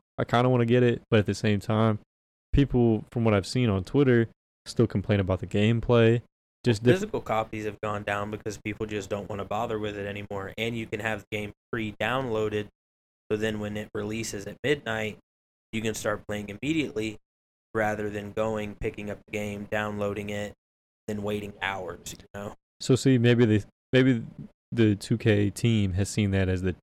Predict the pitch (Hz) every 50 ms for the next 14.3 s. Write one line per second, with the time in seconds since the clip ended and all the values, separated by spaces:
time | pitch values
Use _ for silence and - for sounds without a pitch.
0 | _ - 123 110 - - 117 107 101 92 - - - - 101 98 107 120 135 143
1 | - _ _ _ _ _ _ _ _ - 117 107 101 101 101 104 98 98 98 98
2 | - - _ _ - 113 101 110 107 98 92 95 95 90 - - 101 95 101 101
3 | 101 - - 107 98 92 - - 110 95 95 92 90 101 98 101 98 98 95 98
4 | 104 - _ _ _ _ _ _ - - 123 117 104 - - 101 98 95 95 -
5 | - _ _ _ _ _ _ _ _ _ _ _ 110 98 104 98 92 92 92 -
6 | - 98 101 104 98 95 98 95 92 92 95 95 95 98 98 95 95 98 98 92
7 | 92 92 95 98 98 92 92 90 95 92 92 92 95 92 92 92 - - - -
8 | _ _ - 127 117 98 92 92 95 - - - _ _ _ _ _ _ _ _
9 | 113 104 104 101 95 101 98 95 98 110 - - 123 101 98 98 98 92 95 92
10 | 98 101 95 92 - - 110 107 104 104 98 98 - - - _ _ _ _ _
11 | _ _ _ _ _ _ - 110 113 107 113 113 110 104 104 107 107 107 107 107
12 | 104 101 - - 107 104 98 98 98 95 92 90 - - 101 98 98 101 104 101
13 | 98 98 95 92 87 92 92 92 90 90 - - 101 95 - - 113 - - 101
14 | 95 - - 107 107 107